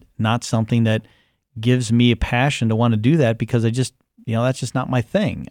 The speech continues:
I, this matrix I really like, but not this matrix. So again, having a Julie that can take that and go with it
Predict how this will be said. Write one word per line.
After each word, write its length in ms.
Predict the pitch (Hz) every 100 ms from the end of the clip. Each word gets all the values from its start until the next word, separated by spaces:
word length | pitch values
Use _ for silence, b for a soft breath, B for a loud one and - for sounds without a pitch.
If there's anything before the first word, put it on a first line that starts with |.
| -
I, 140 | 123 - b b -
this 440 | 113 180 233 -
matrix 460 | 120 113 - 104 -
I 100 | 101
really 280 | 107 101
like, 300 | 95 92 101
but 160 | - 101
not 340 | 107 127 143
this 240 | 127 139 -
matrix. 420 | 101 92 92 -
So 280 | - 104 95 b b b
again, 300 | 113 139 120
having 320 | 117 113 110
a 40 |
Julie 320 | 104 139 135
that 180 | 113 113
can 160 | - 98
take 320 | - 165 190
that 320 | 107 104 107 _ b b
and 180 | - 107
go 200 | 104 139
with 240 | 196 120 113
it 180 | 110